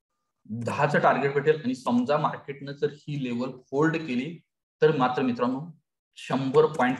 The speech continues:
कमीत कमी निफ्टी काय होऊ शकतो, त्या ठिकाणी plus जाऊ शकतो. परत शंभर point easily काय होऊ शकतो, निफ्टी वरती जाऊ शकतो, कारण तेवढा ड्यू pending आहे. आणि ज्या पद्धतीचं Reliance-चं सेटअप आहे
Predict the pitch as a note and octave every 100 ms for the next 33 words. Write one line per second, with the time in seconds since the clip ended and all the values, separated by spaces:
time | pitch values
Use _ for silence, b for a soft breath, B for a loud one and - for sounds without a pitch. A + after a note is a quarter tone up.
0 | - A#2 - - A#2 A#2+ A2 - B2 A#2+
1 | A2 A2 A2+ - A2 G#2 G2+ - G#2+ D#3
2 | - _ _ _ - D3 D3 D3 - -
3 | - _ _ _ _ - - - D3+ D3
4 | - C#3 D3+ - A2 B2+ C3+ A2+ A#2+ A#2+
5 | - C#3+ G#2+ G2+ F#3 - _ _ C3 D3
6 | E3 C3 G#2 A2 B2 B2 C3 C#3 C#3 D3+
7 | A#2+ B2+ - G#2+ G2+ A2 G#2 G#2+ G#2+ A2
8 | A#2 A#2 A2+ A#2 A2+ A#2+ G#2 G#2 G#2+ A2
9 | A#2 B2 B2+ G#2+ A2 A#2